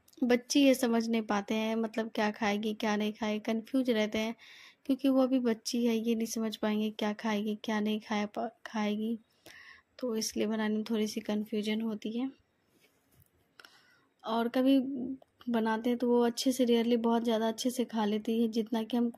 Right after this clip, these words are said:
समझ नहीं पाते। लेकिन कभी ऐसा होता है कि कुछ खाती ही नहीं है, इसलिए मतलब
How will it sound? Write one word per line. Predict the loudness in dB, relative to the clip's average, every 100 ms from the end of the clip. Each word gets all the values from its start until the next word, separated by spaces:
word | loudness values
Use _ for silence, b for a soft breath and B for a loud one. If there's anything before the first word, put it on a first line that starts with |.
| _
समझ | -6 -2 -2 -2
नहीं | -2 -4
पाते। | -6 -4 -4 -6 B B B B B B B -6
लेकिन | -4 -2 -2
कभी | 0 2
ऐसा | 2 4 2
होता | 2 0
है |
कि | 0
कुछ | -2 -4 -4
खाती | -4 -2 -2
ही | -2
नहीं | -2 -2
है, | -4
इसलिए | -6 -4 -2
मतलब | -2 -2 -2 -2